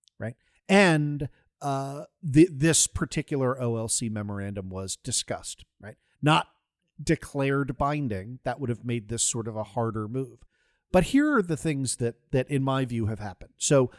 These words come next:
number one, this was an invitation to file an amicus brief in a civil lawsuit. So the D O J could have just said, "We, we decline to write anything."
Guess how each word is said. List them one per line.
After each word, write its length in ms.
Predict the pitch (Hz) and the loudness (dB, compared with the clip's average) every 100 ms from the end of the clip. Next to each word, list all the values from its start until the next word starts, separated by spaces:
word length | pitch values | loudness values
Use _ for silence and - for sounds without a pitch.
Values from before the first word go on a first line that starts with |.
| - | -6
number 280 | 170 208 208 | -2 2 4
one, 500 | 208 240 170 143 175 - _ _ _ _ _ _ | 2 2 0 0 -4 -8 _ _ _ _ _ _
this 400 | 165 143 240 - | -2 6 6 6
was 320 | 180 180 165 151 | 0 2 2 2
an 120 | 139 - | -4 -2
invitation 880 | 180 220 220 226 - 180 - 139 123 | 0 0 -2 -4 -4 -6 -4 -2 -2
to 160 | 135 | -4
file 380 | - 135 131 135 | -4 -2 0 0
an 120 | 123 127 | -2 -4
amicus 520 | 120 151 160 143 - | -6 -6 -4 -4 -4
brief 420 | - 120 113 - | -4 -6 -8 -8
in 160 | - 117 | -4 -2
a 80 | 110 | 0
civil 440 | - 123 113 113 | 0 0 -2 -4
lawsuit. 440 | 104 95 - - - _ _ | -6 -8 -6 -8 -12 _ _
So 280 | - 165 143 - - | 4 6 6 2 2
the 100 | 175 | 4
D 200 | 170 196 | 6 4
O 80 | 175 | 4
J 160 | 175 | 2
could 240 | 143 175 247 | -2 2 2
have 80 | |
just 180 | - 175 | 2 0
said, 300 | - 147 143 - _ _ _ _ _ _ | 2 2 0 -8 _ _ _ _ _ _
"We, 220 | 151 156 - | 4 4 2
we 100 | 147 | -2
decline 600 | 135 156 - 139 127 135 | 0 -2 -2 -2 0 -2
to 100 | 143 | -2
write 300 | 117 107 113 _ | -2 -2 -4 _
anything." 380 | 107 98 87 | -8 -8 -10